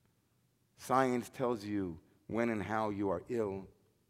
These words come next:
Society tells you when and how you are sick. What's at stake in this week's Torah portion is no less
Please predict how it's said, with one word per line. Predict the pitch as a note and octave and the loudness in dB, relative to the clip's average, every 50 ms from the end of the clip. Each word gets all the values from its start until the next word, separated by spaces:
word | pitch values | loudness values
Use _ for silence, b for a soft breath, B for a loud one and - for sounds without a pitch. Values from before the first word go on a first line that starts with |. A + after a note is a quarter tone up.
| _ _ _ _ _ _ _ _ - | _ _ _ _ _ _ _ _ -8
Society | - G2 - - B2 A#2+ A#2+ A#2+ A#2+ A#2 G#2 G#2+ G#2 F#2+ F#2 | -8 -6 -2 2 4 6 6 6 6 4 2 2 0 -2 -4
tells | F#2 - A#2 A#2 A2+ A#2 A2+ G2 G2+ | -6 -2 2 4 4 4 2 0 -4
you | G2+ G2 F#2 | -4 -4 -4
when | F2+ G2 G#2 A2 A2+ A2 A2 - C#2+ | -4 -4 -4 -2 -2 -4 -4 -6 -6
and | F2 F2 | -8 -8
how | F2 G2 G#2 G#2 G#2 G2 F#2 | -8 -6 -4 -4 -4 -4 -4
you | G2 F#2+ F#2+ - F#2+ | -4 -6 -8 -8 -8
are | F#2+ F2+ | -10 -10
sick. | F2 - - - - - - - - _ _ _ _ _ _ _ _ _ _ _ _ _ _ _ _ _ _ _ _ _ _ _ _ _ _ _ _ _ _ _ _ _ _ _ _ _ _ _ _ _ _ _ _ _ _ _ _ _ _ _ - | -12 -14 -18 -18 -20 -20 -20 -20 -20 _ _ _ _ _ _ _ _ _ _ _ _ _ _ _ _ _ _ _ _ _ _ _ _ _ _ _ _ _ _ _ _ _ _ _ _ _ _ _ _ _ _ _ _ _ _ _ _ _ _ _ 6
What's | - C#3 D#3 - | 8 8 8 10
at | E3+ D3+ C3+ - | 8 4 4 4
stake | - - - - D#3+ D#3 C#3+ A2 - - - - - - _ - _ _ _ _ _ _ _ _ _ _ _ _ _ _ _ _ _ _ _ _ _ _ _ | 2 -4 0 4 6 6 6 6 2 -4 -12 -16 -18 -20 _ -20 _ _ _ _ _ _ _ _ _ _ _ _ _ _ _ _ _ _ _ _ _ _ _
in | - A#2+ A#2+ | -2 2 2
this | C3+ C#3+ - - | 2 2 2 0
week's | C#3 A#2+ - - | -4 -4 -6 -2
Torah | - D3+ C3+ C3 B2 | 2 4 4 4 4
portion | B2 - - D3 C#3+ C3+ - - C3 B2 | 2 2 2 2 2 2 0 -2 -2 0
is | A#2 G#2 A2+ | 0 0 0
no | B2+ B2+ B2+ B2+ B2 | 2 4 6 6 6
less | A#2+ A#2+ C3 C3 C3 C3 B2+ - - - - - | 6 8 8 8 8 8 4 0 -8 -14 -16 -18